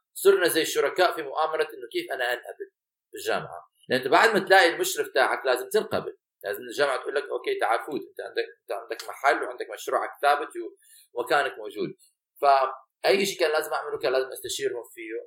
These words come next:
إنه أرجع، أرجع لهم فيه، إنه إيش أنتوا قلتوا لازم أعمل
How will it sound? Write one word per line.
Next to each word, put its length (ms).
إنه 160
أرجع، 340
أرجع 260
لهم 240
فيه، 320
إنه 320
إيش 160
أنتوا 160
قلتوا 580
لازم 180
أعمل 140